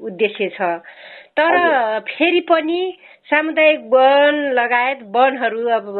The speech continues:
Speaker 1: वनहरू अतिक्रमण भइरहेको अवस्था छ। अब वनको छेउछाउमा बसेको वन अतिक्रमण गरेर सुकुम्बासीहरू बसेको,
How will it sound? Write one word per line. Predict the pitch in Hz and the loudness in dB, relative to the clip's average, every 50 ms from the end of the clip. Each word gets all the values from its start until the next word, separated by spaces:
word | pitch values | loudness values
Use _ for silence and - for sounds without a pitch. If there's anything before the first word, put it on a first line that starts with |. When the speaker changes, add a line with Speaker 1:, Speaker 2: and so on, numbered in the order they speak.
| 202 196 196 196 190 185 175 | 0 0 2 0 0 -2 -2
Speaker 1:
वनहरू | 214 233 247 240 247 240 226 247 247 226 | -2 -2 0 -2 -2 -4 -4 -6 -6 -6
अतिक्रमण | - 196 190 196 202 196 240 226 - 233 226 214 220 220 220 | -4 -2 0 0 0 -2 -4 -4 -2 -2 -2 -2 -4 -8 -6
भइरहेको | 214 208 208 214 220 208 208 208 220 214 | -6 -4 -2 0 0 0 0 -2 -2 -2
अवस्था | 208 208 202 214 202 208 - - 214 202 | -2 0 0 -2 -4 -6 -6 -4 -4 -4
छ। | 190 - - | -4 -4 -4
अब | 208 196 196 196 190 190 196 190 196 196 190 185 190 | -2 -2 0 0 0 -2 -2 -2 -2 -4 -2 -2 -2
वनको | 196 208 214 208 208 214 202 | -2 -2 -2 -4 -6 -8 -8
छेउछाउमा | 196 - 220 196 196 196 220 202 196 202 196 196 | -8 -8 -8 -10 -8 -6 -4 -4 -4 -4 -4 -4
बसेको | 190 196 190 196 196 180 - 196 | -4 -6 -8 -8 -10 -10 -10 -8
वन | 190 196 196 190 | -6 -6 -6 -4
अतिक्रमण | 190 190 190 185 190 - 196 190 196 196 196 | -6 -6 -8 -10 -8 -8 -8 -6 -6 -8 -6
गरेर | 190 196 196 196 196 185 196 196 196 190 | -6 -6 -6 -6 -6 -6 -6 -6 -6 -8
सुकुम्बासीहरू | - - - - 196 196 190 190 190 - 202 190 190 190 190 185 | -10 -14 -12 -12 -8 -6 -6 -6 -6 -8 -10 -10 -10 -10 -8 -6
बसेको, | 185 190 190 - 190 202 | -6 -6 -6 -8 -12 -14